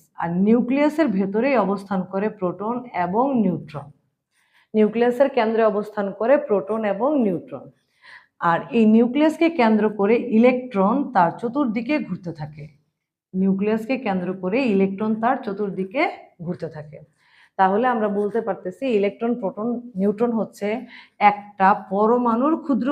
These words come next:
ক্ষুদ্র তিনটি কণা। এই যে তিনটি কণার সমন্বয়ে কিনা এই পরমাণুটা তৈরি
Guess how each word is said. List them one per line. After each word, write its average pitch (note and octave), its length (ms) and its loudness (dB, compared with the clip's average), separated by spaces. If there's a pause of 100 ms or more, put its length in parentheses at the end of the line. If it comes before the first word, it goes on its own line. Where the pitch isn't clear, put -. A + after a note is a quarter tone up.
ক্ষুদ্র A#3 300 -4
তিনটি A3+ 360 -4
কণা। D3 260 -10 (180)
এই B3+ 100 0
যে A#3+ 160 0 (120)
তিনটি D4+ 320 -8
কণার B3+ 280 0
সমন্বয়ে A#3 500 -6
কিনা A#3 280 -10
এই B3+ 180 -6 (1400)
পরমাণুটা G#3 520 0
তৈরি C#4 320 2